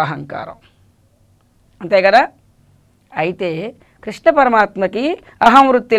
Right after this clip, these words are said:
లేదా? నేను సెన్స్ లేదా? విష్ణుమూర్తికి నేను సెన్స్ లేదా? ఈశ్వరుడికి నేను సెన్స్ లేదా? దేవతలందరికీ నేను సెన్స్ లేదా? షిరిడీ సాయిబాబాకి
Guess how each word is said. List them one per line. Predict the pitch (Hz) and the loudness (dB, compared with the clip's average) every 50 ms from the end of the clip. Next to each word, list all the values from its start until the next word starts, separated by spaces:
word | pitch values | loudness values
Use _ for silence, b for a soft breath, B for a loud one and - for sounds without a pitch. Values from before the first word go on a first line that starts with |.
| 208 | 4
లేదా? | 208 208 196 202 214 214 196 175 156 160 180 196 | 4 6 8 8 10 10 8 8 4 0 -2 0
నేను | 208 220 233 240 247 254 269 247 - | 0 2 2 2 2 0 0 0 -2
సెన్స్ | 240 - 196 180 - 214 180 | -4 -4 -4 -8 -8 -6 -4
లేదా? | 165 170 175 160 156 156 196 247 285 _ _ _ _ _ _ _ _ _ _ _ _ _ _ _ _ _ _ _ _ _ _ _ _ _ _ _ 226 | -4 -2 -2 -2 -2 -4 -6 -8 -14 _ _ _ _ _ _ _ _ _ _ _ _ _ _ _ _ _ _ _ _ _ _ _ _ _ _ _ -8
విష్ణుమూర్తికి | 262 254 - - 370 370 359 339 320 262 285 247 240 226 214 | -8 -8 -4 -2 0 4 6 4 4 4 -2 -4 -2 0 0
నేను | 226 233 247 254 247 247 233 | 0 2 0 0 0 0 -2
సెన్స్ | 196 185 170 - 180 160 156 | -2 -2 -4 -6 -6 -4 -4
లేదా? | 156 151 147 147 156 240 - _ _ _ _ _ _ _ _ _ _ _ _ - | -4 -4 -4 -4 -6 -8 -12 _ _ _ _ _ _ _ _ _ _ _ _ -2
ఈశ్వరుడికి | 233 285 339 392 - - 330 311 294 294 226 247 214 214 | 0 2 2 2 2 4 2 4 4 4 0 0 0 0
నేను | 220 240 247 254 247 247 | 2 2 2 0 0 0
సెన్స్ | 240 208 196 190 - 196 165 | 0 -2 -2 -2 -8 -6 -2
లేదా? | 165 165 160 156 160 185 247 254 _ _ _ _ _ _ _ _ _ _ _ 165 202 | -2 -2 -2 -2 -4 -4 -6 -10 _ _ _ _ _ _ _ _ _ _ _ 2 6
దేవతలందరికీ | 220 247 294 339 349 359 339 320 302 294 294 277 277 294 277 240 | 8 10 10 8 8 8 6 6 6 6 4 4 4 0 2 2
నేను | 226 233 247 254 262 262 254 | 2 2 2 2 0 -2 0
సెన్స్ | 240 214 196 185 - 190 165 | -2 -2 -2 -4 -8 -6 -4
లేదా? | 160 160 156 151 151 190 247 _ _ _ _ _ _ _ | -4 -4 -2 -2 -4 -4 -6 _ _ _ _ _ _ _
షిరిడీ | - 254 269 294 330 359 285 | -4 -2 2 2 2 4 4
సాయిబాబాకి | 311 302 294 285 277 277 254 262 254 247 226 | 6 6 8 8 8 6 6 2 0 0 -2